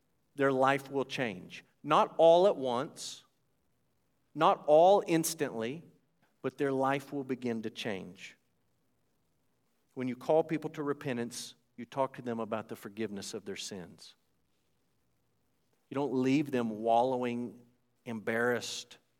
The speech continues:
shamed, mortified, humiliated about the things that they've done. You say to them, "You know what? I have gospel news for you.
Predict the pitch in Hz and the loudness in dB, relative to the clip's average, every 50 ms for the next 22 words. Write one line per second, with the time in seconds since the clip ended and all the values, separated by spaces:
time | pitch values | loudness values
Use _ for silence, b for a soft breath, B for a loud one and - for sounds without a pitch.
0 | _ _ _ _ - - - - - 127 120 120 117 117 117 120 120 117 117 113 | _ _ _ _ -14 -10 -8 -6 -4 -2 -2 -2 -2 -4 -4 -4 -6 -6 -8 -10
1 | 113 117 - _ _ _ _ _ _ _ _ _ _ _ _ 113 113 123 131 131 | -12 -14 -18 _ _ _ _ _ _ _ _ _ _ _ _ -8 -4 -2 0 0
2 | 127 120 123 - 123 117 117 113 110 110 113 - 127 120 113 117 120 123 127 123 | 0 -2 -2 -2 -2 0 0 0 -2 -4 -6 -8 -8 -6 -2 -2 0 0 0 2
3 | 120 117 113 107 110 107 113 101 110 104 104 - - - - 120 110 107 101 - | 2 2 2 0 -2 -4 -4 -2 -2 -4 -4 -8 -16 -10 -8 -8 -6 -6 -10 -12
4 | 107 101 - 110 101 101 110 117 110 113 117 117 117 110 - - 139 131 143 139 | -14 -14 -10 -8 -10 -6 -4 -4 -4 -4 -6 -6 -6 -8 -6 -4 -2 -2 -2 -2
5 | 117 113 110 107 104 - B B B B B B 127 123 123 123 127 127 127 123 | -2 -2 -4 -6 -6 -10 B B B B B B -6 -4 -2 0 0 0 0 0
6 | 113 120 113 104 107 120 113 110 - - - 120 107 107 107 110 107 - - - | -4 -6 -10 -8 -6 -6 -6 -6 -8 -10 -12 -12 -10 -10 -10 -10 -12 -14 -14 -14
7 | 110 98 95 90 | -12 -12 -12 -14